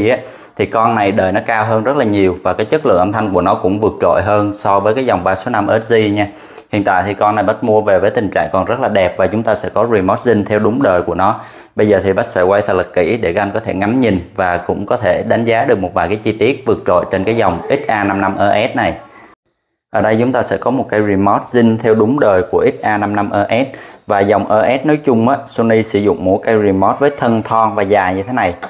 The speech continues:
chứ không phải là những cái cây dẹp bản rộng nha các anh. Đó. Ở trên cái trang database á, người ta cũng có in đầy đủ tất cả những cái thông tin về máy,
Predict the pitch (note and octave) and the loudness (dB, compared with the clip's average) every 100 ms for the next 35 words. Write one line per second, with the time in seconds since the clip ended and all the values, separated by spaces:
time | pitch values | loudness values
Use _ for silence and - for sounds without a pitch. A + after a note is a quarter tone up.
0 | - - C#3 B2+ A2 G2+ G2+ G#2+ G2 F#2+ | -8 -4 -2 -2 0 2 2 2 0 0
1 | C3+ C#3 A#2 G#2+ G#2 G#2 F#2 - F#2+ A#2+ | 0 0 2 2 4 2 2 2 0 2
2 | G2 D2+ G2 G2 A#2 G#2+ - - _ - | 0 0 -2 -2 -2 -4 -14 -20 _ -4
3 | G2+ G#2+ - - - G#2 G#2 C3 D3 C#3 | -2 -2 -6 -20 -2 0 2 2 2 2
4 | B2 B2 B2+ A#2 B2 B2 B2+ D3 - - | 0 0 -2 0 2 4 4 2 -4 -6
5 | G2 G2+ G#2+ - F2 A#2 A#2+ C3 D#3 A#2+ | -2 0 0 0 -2 0 0 2 2 2
6 | A#2+ A2+ F2+ A2 D#2 C3 D3 F#2+ F#2 A#2+ | 2 2 2 2 0 -2 0 0 2 0
7 | G2+ C3+ A#2+ A2+ A#2 G#2+ F#2+ F#2 B2 | 0 0 0 2 2 4 2 2 0